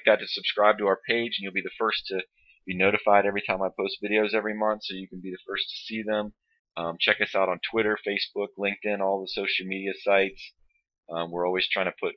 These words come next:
good content and educational stuff out there for you.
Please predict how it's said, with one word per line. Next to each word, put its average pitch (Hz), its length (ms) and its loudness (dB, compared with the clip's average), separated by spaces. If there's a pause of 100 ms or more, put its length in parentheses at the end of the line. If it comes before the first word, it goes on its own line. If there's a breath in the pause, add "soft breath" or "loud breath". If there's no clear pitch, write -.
good 90 120 -4 (120)
content 90 440 -4
and 78 80 -18
educational 85 580 -6
stuff 85 240 -6 (100)
out 85 160 -4
there 87 220 -6
for 87 160 -2
you. 85 220 -2